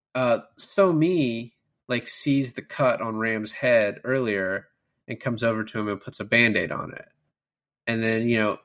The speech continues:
is, like, really sweet to him, and he's, like, kinda taken aback by it. And then when the scene where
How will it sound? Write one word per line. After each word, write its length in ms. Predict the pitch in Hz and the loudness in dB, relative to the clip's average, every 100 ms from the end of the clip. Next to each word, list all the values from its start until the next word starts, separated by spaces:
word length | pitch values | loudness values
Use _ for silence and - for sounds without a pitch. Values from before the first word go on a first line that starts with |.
| - | -8
is, 160 | 120 - | -6 0
like, 140 | 113 113 | 0 0
really 440 | 120 139 135 123 | 0 4 4 4
sweet 520 | - - 127 131 - | 0 -4 -2 -4 -4
to 160 | - 104 | -8 -8
him, 300 | 98 76 78 | -6 -6 -6
and 100 | 104 | -4
he's, 260 | 120 131 113 | -2 0 0
like, 220 | 98 - | -2 -4
kinda 240 | 120 98 | -2 -2
taken 320 | - 107 101 | -2 -6 -4
aback 420 | 90 98 98 - - | -4 2 2 2 -6
by 160 | - | -6
it. 200 | 95 - _ _ _ _ _ _ _ _ _ - | -8 -12 _ _ _ _ _ _ _ _ _ -6
And 200 | 135 131 | -2 2
then 520 | 143 139 135 131 135 - | 2 4 2 0 -4 -8
when 640 | 120 135 151 147 135 - | 0 4 4 4 0 -2
the 120 | 123 | -8
scene 600 | - - 139 131 131 123 | -6 -4 -2 -2 -2 -2
where 520 | 120 117 110 110 107 | 0 2 2 0 -4